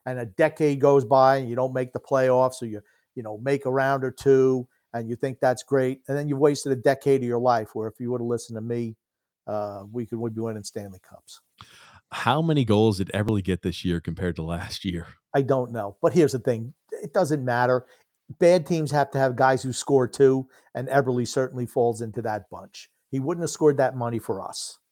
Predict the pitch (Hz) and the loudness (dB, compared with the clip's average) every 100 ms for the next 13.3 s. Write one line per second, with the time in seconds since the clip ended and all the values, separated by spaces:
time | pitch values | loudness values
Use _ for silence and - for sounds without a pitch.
0 | _ _ _ - - 135 147 196 165 131 | _ _ _ -12 -8 -4 -2 2 4 2
1 | 131 113 110 95 90 82 87 - - - | 0 0 0 0 0 -2 -6 -8 -10 -12
2 | _ - 143 135 165 156 147 - - 165 | _ -4 0 2 2 4 2 2 2 2
3 | 160 151 160 151 131 127 139 127 120 113 | 2 0 0 0 0 0 2 0 0 -6
4 | 113 127 104 - _ _ _ _ _ _ | -4 -4 -4 -8 _ _ _ _ _ _
5 | _ 85 78 110 - - 98 90 90 85 | _ -10 -4 -4 -4 -8 -8 -6 -6 -8
6 | - 82 82 80 113 104 107 101 - 98 | -10 -8 -6 -4 -2 0 0 -2 -2 -2
7 | 90 85 - 90 87 - 90 85 82 82 | -2 -4 -4 -4 -4 -6 -6 -4 -8 -12
8 | - 254 330 302 220 - 196 165 156 - | -12 -4 0 4 4 4 2 0 -4 -12
9 | _ - 202 226 - - 254 320 202 156 | _ -6 -4 -4 -4 -4 -4 0 2 2
10 | - 131 123 113 - _ 127 127 120 117 | 2 0 0 -4 -8 _ -4 -2 -2 -4
11 | 120 113 110 107 - 120 123 143 147 214 | -4 -6 -8 -10 -6 -6 -6 -4 -2 0
12 | 254 240 277 254 269 254 247 226 254 294 | -2 -2 -2 2 0 2 -2 -2 -2 0
13 | 220 101 | 0 0